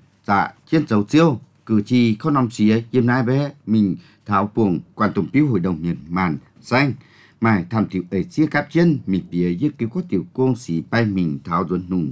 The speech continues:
công, thấy điểm có tiểu bằng biển chào tàu. Cử tri, mai ấy cáp, mình bia yêm nhố có cấm, có ngành, bé, anh ship, ấy căn,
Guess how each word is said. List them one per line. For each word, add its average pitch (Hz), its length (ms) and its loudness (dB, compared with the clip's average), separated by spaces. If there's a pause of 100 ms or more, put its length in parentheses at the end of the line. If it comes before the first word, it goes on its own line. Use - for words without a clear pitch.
công, 98 380 0
thấy 101 240 0
điểm 78 280 -4
có 143 120 -6
tiểu - 220 -4
bằng 85 180 -6
biển 73 160 -8
chào 87 180 -6
tàu. 110 380 0 (520)
Cử 117 200 2
tri, 127 400 0 (240)
mai 123 180 2
ấy 117 300 0
cáp, 139 260 -2 (180)
mình 107 240 2
bia 92 340 -2
yêm 120 260 2
nhố 92 140 -2
có 127 200 -6
cấm, 165 220 0 (180)
có 147 140 -2
ngành, 113 360 2 (340)
bé, 143 280 0 (220)
anh 131 140 2
ship, 175 220 0 (320)
ấy 127 340 2
căn, 123 340 2